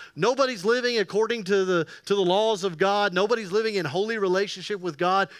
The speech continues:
First Samuel three says, "The Lord of the, the word of the Lord was rare in those days. There weren't many visions." In the Bible, if God is not speaking to us in dreams,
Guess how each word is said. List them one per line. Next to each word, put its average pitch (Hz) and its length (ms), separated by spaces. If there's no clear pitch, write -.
First 214 240
Samuel 208 380
three 240 280
says, 175 380
"The 160 100
Lord 269 360
of 208 120
the, 180 220
the 180 80
word 277 340
of 226 60
the 208 80
Lord 202 360
was 170 220
rare 165 560
in 135 120
those 123 240
days. 107 540
There 143 120
weren't 170 320
many 170 420
visions." 127 840
In 135 100
the 143 80
Bible, 208 440
if 147 140
God 190 280
is 139 200
not 160 320
speaking 208 400
to 190 180
us 196 200
in 190 120
dreams, 190 520